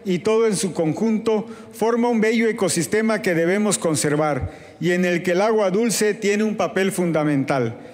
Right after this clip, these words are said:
Un ecosistema lleno de vida, que además guarda una relación muy estrecha con la comunidad.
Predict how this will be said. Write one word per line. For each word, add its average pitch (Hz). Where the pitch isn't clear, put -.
Un 254
ecosistema 214
lleno 214
de 175
vida, 170
que 185
además 196
guarda 214
una 226
relación 202
muy 220
estrecha 196
con 170
la 160
comunidad. 151